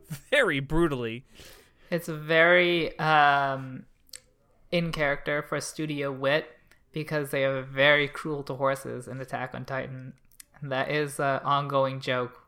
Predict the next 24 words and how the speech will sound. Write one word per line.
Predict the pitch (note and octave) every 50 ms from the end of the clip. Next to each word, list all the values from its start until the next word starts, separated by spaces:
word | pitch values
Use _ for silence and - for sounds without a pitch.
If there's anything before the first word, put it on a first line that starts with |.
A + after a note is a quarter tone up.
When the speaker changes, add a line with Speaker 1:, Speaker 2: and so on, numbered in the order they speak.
| _ _
Speaker 2:
with | C3+ C3 -
the | - C3+
series, | - - C3+ C3+ C3+ C3+ C3 C3 C#3 C#3 - - _ _ _ - - - - - _ _ _ _ _ -
where | D3+ C#3+ C#3 C3+ C3+
they | C3+ C#3 C3+ C3+
always, | B2+ C3 C3+ C3+ C3 C3 C3+ C#3 C3+ - - -
they | - D#3
always | A#2 D3 E3 E3+ D#3+ D3
mutilate | C#3+ C#3+ D3 C#3 C3+ C3 B2 B2+
the | - C3
horses. | - B2+ B2+ C3+ - - C3+ B2+ C3+ C3+ - - - _ _ _ - - _
Poor, | - - - F3 E3+ D#3
Speaker 1:
And | D3+ D3+ D3+
the | C#3+
Speaker 2:
poor | -
Speaker 1:
Japanese | - D3+ D#3+ D#3 C#3+ D#3 D#3+ E3 D#3+ B2+
Speaker 2:
horses. | -
Speaker 1:
just | C3 B2 -
have | D3+ C#3+ C3 A#2+ -
no | - C3 C3+ C#3+ D3 C#3+
respect | C3 B2+ A#2+ - - - D#3+ C#3+ C3 - B2+
for | - - - A#2+
animal | C3+ C#3+ C#3+ B2+ B2
rights. | B2+ C3+ C3+ B2 A#2+ C3 C3 - - - - -